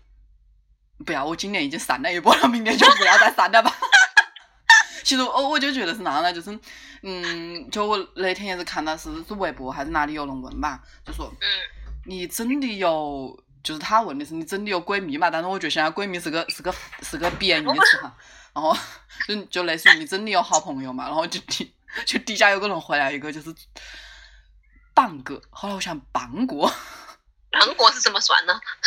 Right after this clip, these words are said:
Speaker 2: <laughs>
Speaker 1: 就有的时候我们是很好的朋友，但有的时候你犯起傻逼来，然后觉得算了，不是好朋友了，就可能是这样子的吧。然后我觉得，
Speaker 2: 那犯起傻逼来的时候，当-，是好朋友的话，难道不应该把他打醒吗？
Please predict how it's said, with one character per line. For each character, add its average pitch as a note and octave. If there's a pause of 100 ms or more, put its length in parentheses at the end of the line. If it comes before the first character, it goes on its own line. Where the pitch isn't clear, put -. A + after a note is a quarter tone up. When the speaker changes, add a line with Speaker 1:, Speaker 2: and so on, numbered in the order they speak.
(420)
Speaker 2:
<laughs> -
Speaker 1:
就 A3+
有 A#3
的 G3
时 -
候 E3
我 F3
们 E3
是 F3
很 E3
好 D3+
的 C#3
朋 C#3
友， C#3
但 D3+
有 F3+
的 E3+
时 E3
候 D3+
你 D#3
犯 D#3
起 A3
傻 D#3+
逼 F3
来， F3+
然 C#3
后 D#3
觉 C#3+
得 D3
算 F#3+
了， D3
不 -
是 -
好 C#3
朋 C3+
友 C3
了， B2
就 D3+
可 F3
能 C#3+
是 D3+
这 C3
样 C#3
子 F3+
的 D3+
吧。 A#2
然 C#3
后 F#3+
我 A3
觉 G#3
得， D3 (260)
Speaker 2:
那 - (200)
犯 -
起 -
傻 F4
逼 F4
来 C#4+
的 A#3
时 -
候， B3+
当-， C4 (100)
是 -
好 F4
朋 F4
友 A3
的 C4+
话， C4+
难 B3+
道 C4
不 B3+
应 B3
该 C4+
把 C#4
他 C#4+
打 A#3+
醒 A#3+
吗？ D#4